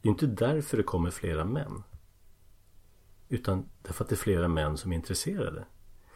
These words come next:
Varför ska vi lägga resurser på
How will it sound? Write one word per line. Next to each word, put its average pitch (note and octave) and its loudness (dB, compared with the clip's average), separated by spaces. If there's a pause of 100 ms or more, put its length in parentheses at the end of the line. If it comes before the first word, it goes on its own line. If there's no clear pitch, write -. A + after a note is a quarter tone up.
(380)
Varför - 0
ska C#3+ 2
vi D3 6
lägga C#3+ 6
resurser C3 -2 (540)
på F2+ -2